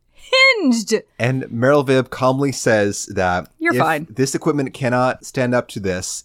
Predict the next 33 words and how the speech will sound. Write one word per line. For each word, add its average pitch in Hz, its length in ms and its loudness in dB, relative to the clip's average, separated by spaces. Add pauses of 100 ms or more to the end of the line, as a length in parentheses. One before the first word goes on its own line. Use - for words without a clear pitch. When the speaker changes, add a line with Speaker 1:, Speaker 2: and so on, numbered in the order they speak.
Speaker 2:
it's 113 220 -8
useless. - 640 -10 (360)
Speaker 1:
Mm-hmm. 294 580 -4
Like, 277 180 0
for - 100 2
the 277 80 2
price, 285 480 -2 (140)
it 269 120 -2
should 269 120 -4
absolutely 269 460 -2
stop 160 220 -6
a 156 40 -8
bullet. 113 300 -8 (220)
Speaker 2:
Oh, 127 180 2
and 117 140 -2
by 120 140 2
the 117 80 2
Speaker 1:
What? 117 60 0
Speaker 2:
way, 110 200 4
they 107 120 0
also 104 280 0
inspected 101 420 -8
it 92 100 -8
beforehand, 90 580 -8
too, 85 200 -10
Speaker 1:
It's - 140 -10
Speaker 2:
so 285 100 -2
Speaker 1:
like, 254 120 -2
I 277 40 0
knew 208 160 2
they'd 170 100 -4
be 147 120 -6
fine. - 140 -20